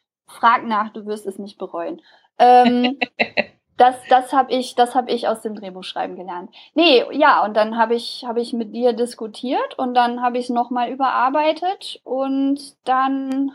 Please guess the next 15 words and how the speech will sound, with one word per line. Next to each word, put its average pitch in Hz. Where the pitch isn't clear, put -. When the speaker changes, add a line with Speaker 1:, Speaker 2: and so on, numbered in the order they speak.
Speaker 1:
hab 277
ich's -
noch 208
mal 226
Speaker 2:
Waren 226
denn 285
im 233
Speaker 1:
überarbeitet. 359
Speaker 2:
Beta-Prozess 330
schon 254
irgendwelche 226
tatsächlich 202
massiven 202
Änderungen 220
drin? 190